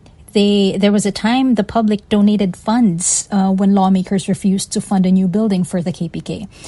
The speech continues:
That was h-, how trusted and respected it was. And now that seems to be gone. So basically, critics are saying the K P K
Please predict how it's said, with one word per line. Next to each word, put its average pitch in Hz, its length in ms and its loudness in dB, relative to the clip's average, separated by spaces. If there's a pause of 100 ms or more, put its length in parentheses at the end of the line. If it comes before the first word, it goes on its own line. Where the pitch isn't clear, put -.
(160)
That 247 200 -2
was 240 220 -2
h-, 196 60 -8 (380)
how 208 480 0
trusted - 540 -2
and 185 140 0
respected 196 540 -4
it 185 140 -8
was. - 480 -8 (340)
And 202 160 4
now 196 420 2 (420)
that 214 260 -4
seems 254 200 -2
to - 80 -4
be 175 80 -2
gone. 190 520 -2 (200)
So 247 320 -2
basically, 254 460 -2
critics 277 440 -6
are 233 60 0
saying 220 380 0
the 202 100 -4
K 240 220 -4
P 233 180 -4
K 208 640 -6